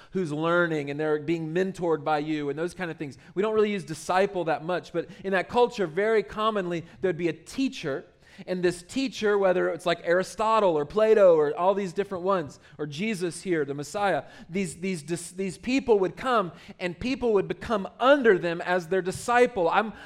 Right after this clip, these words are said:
I'm following, uh, Jesus. And so, for instance, John the Baptist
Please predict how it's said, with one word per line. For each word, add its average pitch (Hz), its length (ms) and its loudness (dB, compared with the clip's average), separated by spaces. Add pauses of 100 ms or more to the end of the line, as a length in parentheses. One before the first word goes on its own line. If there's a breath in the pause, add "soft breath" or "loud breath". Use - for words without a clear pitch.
I'm 226 200 2
following, 208 600 2 (180 loud breath)
uh, 185 300 2
Jesus. 185 600 -4
And 190 120 -8
so, 220 160 0
for 214 160 0
instance, 202 300 -6
John 196 280 -2
the 208 60 -2
Baptist 208 720 0